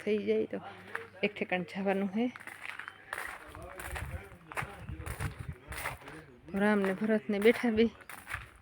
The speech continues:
ને આ બાજુ ઈ મસ્તીના જો રામીન ઝાડવા ને વાવ્યા હે.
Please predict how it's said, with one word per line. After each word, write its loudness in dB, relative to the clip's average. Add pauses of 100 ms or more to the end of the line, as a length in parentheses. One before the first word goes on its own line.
(1600)
ને 10
આ 12
બાજુ 12
ઈ 10
મસ્તીના 6
જો 8
રામીન 12
ઝાડવા 10
ને 6
વાવ્યા 8
હે. 2